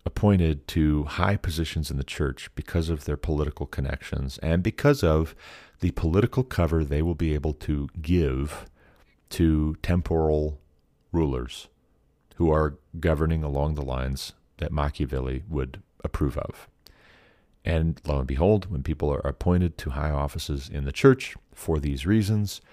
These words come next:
with this aim, when there is no separation between church and state, and the church is running interference on accountability for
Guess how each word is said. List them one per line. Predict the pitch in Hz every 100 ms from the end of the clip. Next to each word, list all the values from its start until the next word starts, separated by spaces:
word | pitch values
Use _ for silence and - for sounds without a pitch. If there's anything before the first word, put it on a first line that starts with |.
| - _ _ -
with | 62
this | 69 69 -
aim, | 92 98 92 92 - _ _ _ _ _ _ -
when | 73
there | 64 67
is | 78 85 85 - - - - _ -
no | 80 95
separation | 92 87 80 76 - 78
between | 76 - 71 71 71 - _ -
church | 71 71 - 71
and | 69
state, | - 69 67 - - _ _ _ _ -
and | 76 69
the |
church | - 95 87 - -
is | 76 69 - - _ _ _
running | 80 73 71
interference | 65 65 98 98 85 80 - - - - - _ -
on | 73
accountability | 73 - 82 78 65 73 71 71
for | 71 - 71 69